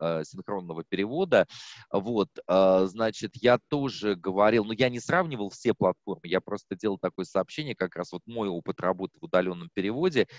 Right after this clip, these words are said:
и, э, лайфхаки, что называется, того, что нужно сделать. Что касается,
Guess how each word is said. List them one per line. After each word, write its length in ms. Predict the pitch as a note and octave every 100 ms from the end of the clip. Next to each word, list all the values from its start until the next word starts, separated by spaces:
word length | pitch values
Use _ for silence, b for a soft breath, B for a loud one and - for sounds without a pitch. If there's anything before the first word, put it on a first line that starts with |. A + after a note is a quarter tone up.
| B B B -
и, 300 | A2+ A#2 G2+
э, 60 |
лайфхаки, 880 | F#2 G2 G2 F#2+ G#2 G#2+ - C#3+ -
что 100 | -
называется, 400 | F#2 G#2 A2+ -
того, 220 | G#2 G2+ G#2+
что 200 | - G2
нужно 320 | G2+ F#2+ G2+
сделать. 320 | - F2+ C#2+
Что 220 | - C3+
касается, 880 | - C3+ - B2+ G2 - - E2 D#2